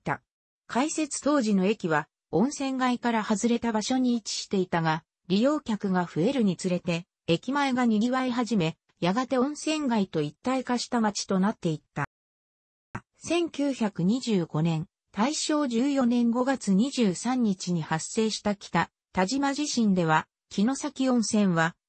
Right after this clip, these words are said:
壊滅的な打撃を受け、駅舎も倒壊した。翌年五月二十一日に、鉄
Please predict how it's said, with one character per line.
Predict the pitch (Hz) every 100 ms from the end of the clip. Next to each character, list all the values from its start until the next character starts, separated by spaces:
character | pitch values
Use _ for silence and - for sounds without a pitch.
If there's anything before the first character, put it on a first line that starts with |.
| _
壊 | - 269
滅 | 294 285 -
的 | - 269 277
な | 269
打 | 233
撃 | 233 240 247
を | 226
受 | 208 175
け、 | - _ -
駅 | 247 -
舎 | - 220
も | 170
倒 | 156 165
壊 | 185 202 180
し | -
た。 | - 147 - _ _ _ -
翌 | 185 190 285
年 | 294 277
五 | 262 277
月 | 294 - 196
二 | 214 285
十 | 208
一 | 165 147 - 202
日 | 202 208 175
に、 | 165 180 _ _
鉄 | 180 180